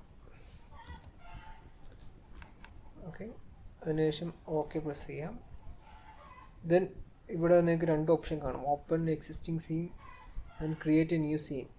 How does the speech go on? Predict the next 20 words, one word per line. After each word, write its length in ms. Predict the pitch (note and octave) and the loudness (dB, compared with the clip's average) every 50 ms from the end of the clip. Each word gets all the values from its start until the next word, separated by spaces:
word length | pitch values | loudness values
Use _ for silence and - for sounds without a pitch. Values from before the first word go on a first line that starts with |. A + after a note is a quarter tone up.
| - - - | -18 -16 -14
അപ്പോൾ 180 | - E3 D#3 D#3 | -10 -8 -4 -2
നമ്മൾ 180 | D#3+ D#3+ D#3+ E3 E3+ D#3 - F3 | 0 2 4 4 4 2 0 0
ഇതിൽ 140 | E3 E3 E3+ E3 - | 0 0 0 2 2
create 320 | D#3+ D#3 D#3 E3 F3 E3+ F3+ E3 | 4 6 6 6 4 4 2 2
a 20 | D#3+ | 4
new 100 | D#3+ E3+ D#3+ - | 4 4 2 0
scene 200 | - D#3 D3+ D3+ D3+ D3 | 0 -2 -2 -2 -2 -4
എന്നുള്ളിടത്ത് 400 | C#3+ D3 D3 D3 - - E3+ G#3+ A#3 - - - - - - - - - - - - - | -6 -6 -8 -8 -8 -6 -6 -6 -6 -8 -14 -16 -18 -18 -18 -18 -18 -18 -16 -12 -6 0
scene 200 | D#3+ E3+ F#3 G3 F#3+ F3+ | 2 4 4 6 6 6
one 100 | F3+ F3+ F#3+ G3 | 6 6 4 2
എന്ന് 100 | G#3 G#3 - - F3 | 2 0 2 4 4
വേണമെങ്കിൽ 240 | E3+ F3 F3 E3+ - | 4 4 4 4 2
കൊടുക്കാം. 340 | D#3+ D3+ C#3+ - D#3+ D#3+ D#3 D#3 | 2 2 2 2 2 2 4 2
ഞാനിവിടെ 320 | D#3 D#3 D3+ D#3 D#3+ D#3+ D3+ D3+ | 2 4 4 4 4 4 4 2
എസ് 120 | - - E3+ | 0 0 4
വൺ 140 | E3 D#3+ D#3 - - - - | 4 4 4 2 -6 -10 -4
എന്ന് 120 | D#3+ D3+ D3+ D3 | 0 0 2 2
കൊടുക്കുക, 300 | C#3 C3 - - - - - - - - - - - - - - - - - - - - - - - - - - - - - - - - - - - - | 0 -2 -6 -8 -10 -12 -12 -14 -16 -16 -16 -16 -16 -16 -16 -14 -14 -14 -14 -16 -16 -18 -18 -20 -18 -18 -18 -16 -16 -16 -16 -16 -18 -20 -18 -14 -10 -10
എസ് 140 | - - - - | -10 -10 -10 -12
വൺ. 120 | G2 G#2 | -12 -12